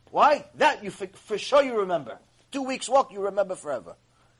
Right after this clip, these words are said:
The point is, he wants to give you a full reward for something you did and something you remember. The point is that Hashem is chesed from Hashem. Hashem tries to constantly give us more and more reward for things that, in essence, we really shouldn't be getting a reward for.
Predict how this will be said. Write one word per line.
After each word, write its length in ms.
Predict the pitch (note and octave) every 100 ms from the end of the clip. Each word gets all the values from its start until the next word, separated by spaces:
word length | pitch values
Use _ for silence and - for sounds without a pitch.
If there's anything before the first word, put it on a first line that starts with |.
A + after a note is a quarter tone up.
| _ _ _ _ _ _ _
The 100 | D#3
point 300 | C#3+ B3+ C4
is, 140 | A#3+ F#3+
he 80 |
wants 180 | G#3 A3+
to 80 | F#3+
give 140 | F#3+ G3+
you 80 |
a 40 | F#3
full 220 | - A3
reward 460 | G3 G3 A3+ G#3 G3+
for 100 | F3
something 380 | - F#3+ F#3
you 140 | F3 E3+
did 160 | G3+
and 100 | F#3+
something 320 | D#3 F#3+ E3 E3
you 120 | D#3+
remember. 360 | D#3 D#3 A2+ - _ _ _ _ _ _ _ _
The 80 | -
point 280 | - B3+ B3
is 120 | G#3
that 120 | G3+
Hashem 340 | G3 F3+ B3+ A3+ E3+ -
is 300 | F#3 F#3 - _ -
chesed 440 | - C4+ B3+ A3+
from 180 | - F#3+
Hashem. 320 | F3+ G3 D3+
Hashem 280 | - - A3+
tries 300 | - A3 G3+
to 100 | E3
constantly 500 | - G#3+ A3 - G3+
give 280 | D3+ G3 F#3
us 260 | F3 F3 - _ _ _ -
more 300 | C#3+ A#3+ G#3+
and 100 | F#3+
more 200 | G3+ G3
reward 440 | F3 F3 G3 F3
for 120 | -
things 340 | D3+ G3+ G3 D3+
that, 240 | E3 D#3+ E3+
in 100 | F#3+
essence, 400 | A3+ - F3 D#3+
we 140 | G3
really 200 | G#3 G#3+
shouldn't 300 | F3+ G3 F#3+
be 100 | F3+
getting 280 | E3 F#3 F3
a 40 |
reward 320 | E3+ E3+ F#3
for. 200 | - G#2+